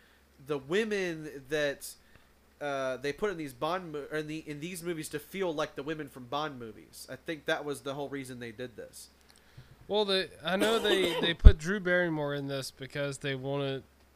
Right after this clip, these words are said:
Speaker 2: um, kind of like a Two-Face's answer to Harley Quinn.
Speaker 1: Oh, it's kind of like this, um,
Speaker 2: Yeah, so
Speaker 1: sort of, uh, like, blonde, you know, she wears all white and very, like,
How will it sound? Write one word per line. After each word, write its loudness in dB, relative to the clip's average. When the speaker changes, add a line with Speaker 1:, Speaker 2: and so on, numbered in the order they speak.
Speaker 2:
um, -8
kind -2
of -10
like -4
a -4
Two-Face's -6
answer -8
to -12
Harley -8
Quinn. -16
Speaker 1:
Oh, 0
it's -8
kind -8
of -10
like -6
this, -10
um, -10
Speaker 2:
Yeah, 0
so -2
Speaker 1:
sort -2
of, -6
uh, -4
like, -8
blonde, -6
you -10
know, -8
she -12
wears -6
all -4
white -4
and -18
very, -6
like, -10